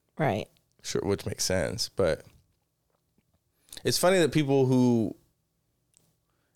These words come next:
Speaker 2: it's funny that people who are staunch, like, atheists are like, "Yeah, dude, aliens are real." It's like, "Oh yeah? What proof do you have?" But if you're like, "Yeah, dude, God's real."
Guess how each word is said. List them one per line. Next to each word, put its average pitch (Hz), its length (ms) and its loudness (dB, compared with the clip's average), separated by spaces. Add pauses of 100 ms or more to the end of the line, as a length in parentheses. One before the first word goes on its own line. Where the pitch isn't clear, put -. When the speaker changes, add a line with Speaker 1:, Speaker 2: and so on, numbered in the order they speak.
Speaker 2:
it's 113 120 -4
funny 170 260 2
that 151 160 2
people 131 260 0
who 117 280 0
are 101 200 0
staunch, 110 580 -2
like, 104 280 -4 (400)
atheists 113 640 -2 (680)
are - 80 -2
like, 101 220 0 (380)
"Yeah, 107 200 -2
dude, 95 340 -4 (220)
aliens 120 460 0
are 62 120 -4
real." 98 440 -2 (1300)
It's 113 160 -6
like, 98 240 -4 (180)
"Oh 160 80 2
yeah? 233 220 2 (640)
What - 140 -8
proof 226 160 2
do 104 80 -2
you 107 60 0
have?" 107 280 -6 (640)
But 151 120 2
if 143 40 4
you're 139 160 4
like, 110 180 0
"Yeah, 127 200 0
dude, 113 340 -2 (460)
God's 135 340 0
real." 117 400 -2